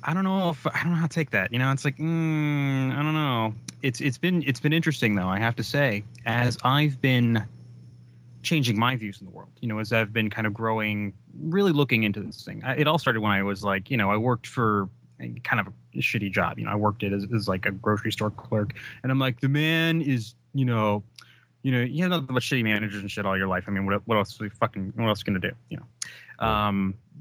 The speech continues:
Speaker 1: so yeah, you know, oh, I, I forgot to mention, um, Serrated Rainbow. That's a badass band name. I'm sorry. That's really cool. But, um,
Speaker 2: Serrated Rainbow. Yeah, nice.
Speaker 1: But yeah, if,
Speaker 2: Chainsaw Sunshine. <laughs>
Speaker 1: But no, um,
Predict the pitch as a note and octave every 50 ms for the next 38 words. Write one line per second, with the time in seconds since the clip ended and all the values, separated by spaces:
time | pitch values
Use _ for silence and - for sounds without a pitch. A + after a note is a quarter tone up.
0 | D3+ D3+ - - - - E3 D#3 D3+ D3+ D3 C#3+ D#3 _ _ - F#3 G#3+ A#3+ A#3
1 | E3+ G#2 - - A#2 A#2+ A#2+ A#2 A2+ A2+ A2+ - - C3 A#2+ - A#2+ B2+ - -
2 | B2 - - A#2+ B2 A2+ - A2 A2 A2 G#2 A2 G#2+ G#2+ G#2+ - _ _ _ -
3 | - A2+ A2 G#2+ G#2 G2+ G2+ G2 - - - - B2+ C3 A#2+ A#2+ A2 A#2 A#2+ B2
4 | A#2+ B2+ B2+ B2 B2 A#2+ A#2+ - - A#2+ - - F#2 - G#2+ G#2 G2+ G2 G2 F#2+
5 | F2+ - - G2+ F#2+ F#2 F#2 F2+ F2+ F2+ - - G2+ - - G2+ F#2+ F#2+ F#2 -
6 | - G#2 G2+ G2+ G2 - - G#2 G2 F2+ - - - - - - - - - C3+
7 | C3+ C3+ C3+ C3+ C3+ C3 - - E2 F2 - - - - - C#2 D#2 - D2+ D2
8 | D2 D2 E2 E2+ D#2+ D2 E2+ F2 D2+ E3 E3 D#3 B2+ A#2 - _ _ - - _
9 | _ - D3+ D3 - - - - _ _ _ _ _ _ _ _ _ _ _ _
10 | _ _ - - - A2 F#2+ G2 F#2 G#2+ F#2 E2+ F2+ - A2 F#2+ F2+ - - D2
11 | C2+ C2+ C2+ C#2 - - - - - - - - - - - - - - G#2 -
12 | _ - - - - - - F2 - _ _ _ _ _ _ _ _ _ _ _
13 | _ _ _ _ _ _ _ A#2+ A#2+ - D#3 E3 D#3 E3+ F#3 E3+ - C3+ C#3 C3+
14 | C3+ C3 B2 A#2 A2+ A2+